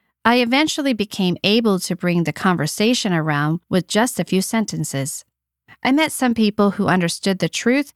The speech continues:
and readily quit the Chinese Communist Party, C C P, and its youth organizations, but I also met some others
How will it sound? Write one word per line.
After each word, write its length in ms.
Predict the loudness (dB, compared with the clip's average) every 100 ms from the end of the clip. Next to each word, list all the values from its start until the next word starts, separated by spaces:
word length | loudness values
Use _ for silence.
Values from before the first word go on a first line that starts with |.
| -20 -14 0
and 200 | 2 4
readily 400 | 2 2 2 0
quit 320 | 0 -2 0
the 80 | -2
Chinese 420 | 0 0 2 0
Communist 460 | 0 0 2 0 -2
Party, 400 | -2 -2 -4 -8 -12
C 260 | -2 -2
C 220 | 0 -2
P, 400 | 0 0 0 -2 _ _
and 380 | 0 2 2 -2 -2
its 220 | -2 0
youth 180 | -2 0
organizations, 960 | 0 0 0 0 0 -2 -2 -6 -8 -12 _ _ _
but 140 | 2
I 140 | 2 2
also 320 | 0 0 -2
met 220 | 0 0
some 180 | -2 0
others 400 | 0 0 -2 -4